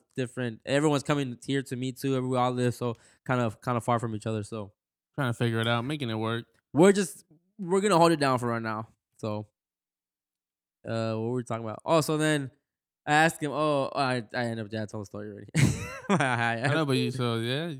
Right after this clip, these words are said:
Speaker 2: that was it.
Speaker 1: That was it, and I kinda, I didn't tell him, "Oh, yeah, I have a pod."
Speaker 2: You know?
Speaker 1: Nah, 'cause he wasn't convinced, and he's one of those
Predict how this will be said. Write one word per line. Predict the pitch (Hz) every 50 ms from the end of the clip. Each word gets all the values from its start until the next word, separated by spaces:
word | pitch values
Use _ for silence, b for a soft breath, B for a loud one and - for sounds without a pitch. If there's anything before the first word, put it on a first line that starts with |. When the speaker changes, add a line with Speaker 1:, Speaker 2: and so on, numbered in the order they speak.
| 139 - _ _ _ _ _ _
Speaker 2:
that | - 113 113
was | 113 117
it. | 127 147 160 - - -
Speaker 1:
That | 147 147 151
was | 147 139 131
it, | 135 135 131 131 -
and | 131 135 131 127 127 123 120 120
I | 123 120
kinda, | - 139 135 135 -
I | 131
didn't | 139 165 160 123
tell | 135 135 135
him, | 131 123
"Oh, | 117 117 117
yeah, | 117 113
I | 113
have | 120 113
a | 104
pod." | 98 127 120 117 117 117 110 101 -
Speaker 2:
You | - 139 135
know? | 135 135 139 147 160
Speaker 1:
Nah, | 170 175 135 127 123 123 120 120
'cause | - - 135 131 127
he | 139 151
wasn't | 156 156 151 143 139 -
convinced, | 135 123 117 120 131 127 117 120
and | 120 139
he's | 147 151
one | 156 147
of | 135
those | 127 131 135 135 131 127 117